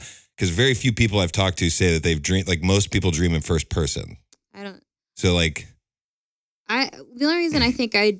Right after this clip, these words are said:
Speaker 2: don't, though, is because when I dream, I view myself as a man.
Speaker 1: Mm-hmm.
Speaker 2: And I th-, and I think that, well, obviously, you know, I maybe myself in person, you know what I mean?
Speaker 1: Yeah.
Speaker 2: But, like, w-, it's,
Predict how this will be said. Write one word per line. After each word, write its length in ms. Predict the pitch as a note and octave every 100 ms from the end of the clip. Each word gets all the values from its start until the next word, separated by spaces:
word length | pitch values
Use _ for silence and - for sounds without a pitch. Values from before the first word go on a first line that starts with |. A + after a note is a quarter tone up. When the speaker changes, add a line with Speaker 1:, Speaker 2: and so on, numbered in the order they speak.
| -
Speaker 2:
don't, 320 | G3 A3+ -
though, 320 | C#4 D4 D#4+ D4
is 160 | A#3
because 500 | - A3 A3+ G#3+ G3 -
when 200 | G#3+ G#3
I 120 | G3
dream, 260 | F#3+ G#3+ G#3
I 80 | F#3
view 160 | F#3+
myself 320 | F#3+ G3 G3+
as 140 | G3 F3+
a 40 |
man. 380 | F3 F3 G3+ C4
Speaker 1:
Mm-hmm. 160 | F2+ F2 E2 - -
Speaker 2:
And 100 | G3+
I 60 |
th-, 140 | G3 _ -
and 140 | G#3
I 60 | G3
think 260 | G#3 G3 F#3+
that, 220 | F3+ -
well, 140 | F#3+ -
obviously, 320 | G#3 - -
you 60 | -
know, 80 | -
I 40 |
maybe 180 | - - _
myself 240 | _ _ _
in 60 |
person, 280 | _ - -
you 80 | A#3
know 60 | G#3+
what 40 |
I 20 |
mean? 120 | F3 - F2+
Speaker 1:
Yeah. 160 | F2
Speaker 2:
But, 200 | - A3+
like, 260 | A#3 A3+ - - _ -
w-, 160 | G3+ - -
it's, 320 | A3+ A3